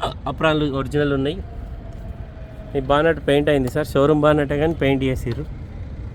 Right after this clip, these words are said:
ఓపెన్ చేసి మళ్ళీ ఫిట్ చేసిర్రు. ఏబి, ఏబిఎస్ బ్రేక్ ఉంది, ఇంజన్ సిల్ ఉంది, ఎక్కడ ఇంజన్ ఆయిల్ లీకేజ్ లేదు, గేర్ బాక్స్ కూడా సిల్ ఉంది, నీళ్ళలో మునిగిన బండి కాదు. దాల్దే. ఈ మూ-, మూడు బండ్లు కూడా అమ్మకానికి ఉన్నాయి సార్.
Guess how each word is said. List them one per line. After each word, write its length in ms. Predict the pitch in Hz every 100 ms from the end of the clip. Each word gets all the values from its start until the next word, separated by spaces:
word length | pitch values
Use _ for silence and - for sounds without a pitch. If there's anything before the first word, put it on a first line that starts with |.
| - - - -
ఓపెన్ 220 | 139 151 151
చేసి 160 | 147 139
మళ్ళీ 160 | 135 131
ఫిట్ 160 | 120 120
చేసిర్రు. 360 | 117 120 120 - - - - 135
ఏబి, 160 | 139 175 - - 147
ఏబిఎస్ 300 | 151 160 170 147
బ్రేక్ 240 | 156 151 160
ఉంది, 160 | 160 190 165
ఇంజన్ 240 | 147 156 151
సిల్ 200 | 156 147 160
ఉంది, 140 | 151 175
ఎక్కడ 180 | 139 156 143 131
ఇంజన్ 200 | 139 143
ఆయిల్ 120 | 143 131
లీకేజ్ 280 | 131 139 131
లేదు, 160 | 123 135 185 - - - - 131
గేర్ 180 | 143 147
బాక్స్ 260 | 151 - 151
కూడా 100 | 143
సిల్ 180 | 143 139 135
ఉంది, 140 | 139 185
నీళ్ళలో 360 | 143 143 143 139
మునిగిన 240 | 135 135 123
బండి 200 | 127 131
కాదు. 280 | 131 123 165 -
దాల్దే. 260 | 151 147 139 - - - - - - - - - - - - - -
ఈ 40 | 175
మూ-, 100 | 185 - -
మూడు 240 | 165 220
బండ్లు 260 | 208 208 208
కూడా 160 | 226 196
అమ్మకానికి 480 | 190 196 202 196 190
ఉన్నాయి 160 | 185
సార్. 120 | 208